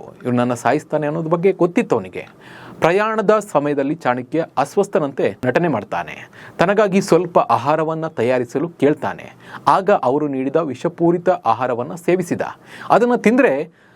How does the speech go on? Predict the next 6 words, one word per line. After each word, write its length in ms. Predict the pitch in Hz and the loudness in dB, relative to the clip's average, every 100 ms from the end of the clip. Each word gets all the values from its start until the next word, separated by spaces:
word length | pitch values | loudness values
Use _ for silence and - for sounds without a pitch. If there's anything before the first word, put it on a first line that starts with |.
| _ - | _ 0
ತಾನು 220 | 196 226 | 0 0
ಸಾಯ್ತೀನಿ 500 | - 156 208 233 233 | 2 0 2 0 0
ಅನ್ನೋದು 360 | 185 208 185 - | 2 0 0 -2
ಚಾಣಕ್ಯನಿಗೆ 560 | 151 156 185 196 185 | -2 -2 -2 -2 -2
ಗೊತ್ತಿತ್ತು. 600 | 123 139 208 208 139 117 - - | -2 -2 -2 -2 -4 -6 -6 2
ಆದ್ರೂ 440 | 143 180 196 226 | 2 2 -4 -6